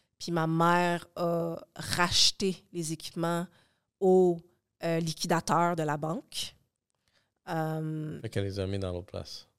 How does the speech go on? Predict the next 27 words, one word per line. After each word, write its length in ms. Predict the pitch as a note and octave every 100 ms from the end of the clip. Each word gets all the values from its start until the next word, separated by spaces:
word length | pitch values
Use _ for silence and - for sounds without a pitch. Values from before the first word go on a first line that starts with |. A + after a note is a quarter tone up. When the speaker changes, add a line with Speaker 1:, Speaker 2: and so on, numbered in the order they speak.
| -
Speaker 1:
ouais, 180 | - F3+ - _ _
puis 140 | -
j'ai 140 | D#3
continué. 500 | E3 D#3+ D#3 - E3+ F3+ _ _ _
Speaker 2:
Ok. 160 | - G2 B2 _
Speaker 1:
Puis 260 | F3 F3 -
à 100 | -
partir 260 | E3+ E3 G3
du 80 | F#3+
moment 220 | F#3 F#3
où 80 | F#3+
est-ce 120 | F3
que 100 | -
j'étais 280 | E3+ - F3+
dans 280 | E3+ D#3+ D#3+
un 280 | D#3+ D#3+
local 1160 | D#3 E3 D#3+ E3 D#3+ - D#3 E3+ F3+ F#3 F#3 F3
<laughs> 60 | G3
qui 140 | -
faisait 480 | - - C4 - C4
plus 340 | C4 A#3 B3 G#3+
de 100 | A3
sens 560 | - G#3+ G#3 C4 -
financièrement, 760 | - A3+ F3+ - D3+ D3+ D#3+ D4 - - - - _ -
ben, 180 | E3
tu 260 | D#3+ - D#3+
sais, 100 | D#3